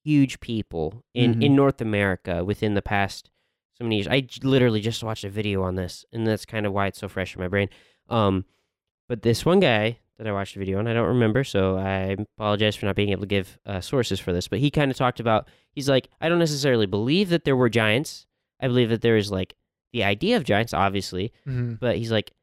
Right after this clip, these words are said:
Speaker 1: "Part of the reason why we may not know much about giants or have met, like, many facts about it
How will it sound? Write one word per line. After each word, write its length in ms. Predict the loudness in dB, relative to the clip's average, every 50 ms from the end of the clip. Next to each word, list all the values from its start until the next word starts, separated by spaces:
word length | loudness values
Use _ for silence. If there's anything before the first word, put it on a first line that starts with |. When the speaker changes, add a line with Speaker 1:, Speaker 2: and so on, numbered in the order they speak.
| _ _ _ _ _ _ _ _ _ _ _ _ _ _ _ -4
Speaker 1:
"Part 200 | 0 2 2 2
of 80 | 2 2
the 60 | 2
reason 320 | 2 2 0 0 0 0
why 120 | 2 2 2
we 160 | 2 2 2
may 320 | 2 2 2 2 2 4
not 300 | 4 4 4 2 2 0
know 280 | 0 0 2 4 4 4
much 280 | 4 2 0 0 -2
about 240 | -4 -4 -4 -4 -4
giants 400 | -4 -2 0 0 0 0 -2 -4
or 40 | -6
have 260 | -4 -2 -4 -2 -2 -2
met, 260 | -2 0 -2 -2 -4 -6
like, 240 | -10 -10 -8 -8 -8
many 160 | -10 -10 -10
facts 400 | -10 -6 -4 -4 -4 -4 -6 -10
about 280 | -8 -4 -2 -2 -2 -2
it 140 | -2 -4